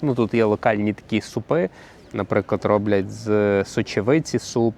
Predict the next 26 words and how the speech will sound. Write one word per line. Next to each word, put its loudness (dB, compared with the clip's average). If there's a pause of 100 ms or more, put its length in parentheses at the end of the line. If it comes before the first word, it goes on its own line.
е, -2
або 2
до 0
сиру, 2 (320)
також, -2
е, 0
дуже -2
прикольно -2
підійшло -10
б. -8 (580)
Є, 4 (200)
е, -2
цікавий 4
маркетинг, 2
цю 0
олію, 6
наприклад, 0
подарували 4
мені, 2 (360)
бачите, 2
типу, 0
у 6
вигляді, 2
що -2
це 4
начебто 0